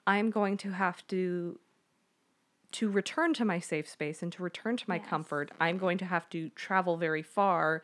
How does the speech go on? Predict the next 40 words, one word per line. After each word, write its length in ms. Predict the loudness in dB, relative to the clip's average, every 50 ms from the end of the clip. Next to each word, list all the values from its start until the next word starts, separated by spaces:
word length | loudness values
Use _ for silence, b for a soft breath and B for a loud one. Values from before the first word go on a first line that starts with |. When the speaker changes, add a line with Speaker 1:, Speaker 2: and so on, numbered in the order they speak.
| -6 -10
Speaker 1:
in 60 | -10
Speaker 2:
Exactly. 640 | -10 -10 -2 2 4 6 6 6 4 0 -4 -2 2
Speaker 1:
possibly 560 | 4 4 4 4 4 2 0 2 2 2 0
a 60 | 0 -2
compromised 720 | -2 0 2 2 2 0 -2 -2 -2 -4 -4 -6 -8 -8
position 420 | -6 -4 -2 -2 -2 -2 -2 -2
by 120 | 0 0 -2
myself." 540 | -2 -2 -4 -4 0 2 2 4 2 2 -2 B B B B B -2
Speaker 2:
That 120 | -2 0
is 120 | 0 -2
so 220 | -2 0 0 2 2
much 260 | 0 -2 -4 -6 -10
of 100 | -12 -12 -10 _
what 220 | -6 -6 -6 -6
was 340 | -8 -8 -10 -10 -12 -16 -20 -20 _ _ _ _ -4
going 220 | -2 0 2 2
Speaker 1:
Yeah. 260 | 4 6 6 6 6
Speaker 2:
through 100 | 4 2
my 120 | -2 -6 -6
head, 220 | -6 -6 -6 -4
which, 240 | -6 -8 -8 -10 -14 -20 _ _ _ -20 -20 _ _
and 200 | -6 -2 0 0
then 100 | 0 0
I 100 | 0 0
was 200 | -2 -2 -6 -6
feeling 380 | -6 -6 -4 -2 -2 -2 -2 -2
really 200 | -4 -4 -4 -4
weird 320 | -6 -6 -6 -6 -6 -6
about 300 | -6 -4 -4 -6 -6 -8 -12 _ _ _ _ _ _ _ _ _
looking 420 | -10 -8 -8 -8 -8 -8 -10 -10 -10
sick 400 | -10 -10 -8 -8 -10 -10 -16 -20 -20 _ _ _ _ _ _ _ _ _ -8
on 200 | -6 -6 -6 -6
the 200 | -8 -10 -12 -14 -18 _ _ _ _
train, 380 | -14 -12 -10 -8 -6 -2 0 2
Speaker 1:
Yeah. 300 | 4 4 4 2 2 0 -2
Speaker 2:
um, 180 | -4 -6 -6
especially 400 | -8 -10 -8 -8 -8 -8 -10 -10
'cause 160 | -12 -12 -10 -10
I 100 | -10 -12
had 600 | -14 -12 -8 -6 -6 -4 -4 -6 -8 -10 -18 b